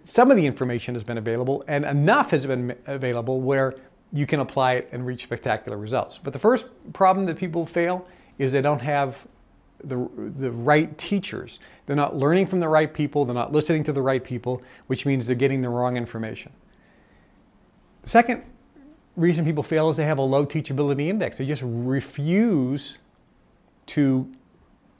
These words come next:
be willing to give up things, to be obsessed with learning. They have a, a low willingness to learn. And even if they do have a high willingness to learn,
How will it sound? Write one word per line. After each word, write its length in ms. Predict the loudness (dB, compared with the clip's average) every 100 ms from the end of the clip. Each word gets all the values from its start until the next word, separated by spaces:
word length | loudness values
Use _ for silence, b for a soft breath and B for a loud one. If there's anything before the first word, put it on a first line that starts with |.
| _ _ -2
be 100 | 0
willing 380 | 2 4 2
to 80 | 0
give 220 | 0 4
up 200 | 4 4
things, 460 | -8 -10 -12 -18 -20 _ _ _ b b b _ _ _ _ _ -4
to 80 | 2
be 140 | 2
obsessed 500 | 2 2 2 2 -2
with 180 | -2 -2
learning. 500 | -4 -2 -2 -6 -12 -20 _ -6
They 100 | -2
have 160 | 0
a, 220 | -2 -4 -8
a 60 | -4
low 340 | 0 2 4
willingness 560 | 4 2 0 0 -2 -4
to 100 | -4
learn. 440 | -2 -2 -4 -8 -12 _ b b b b b 0
And 140 | 4
even 160 | 6 4
if 80 | 2
they 100 | 2
do 140 | 4
have 80 | 2
a 60 |
high 260 | 2 4 4
willingness 420 | 4 4 4 0
to 100 | -2
learn, 300 | -4 -4 -6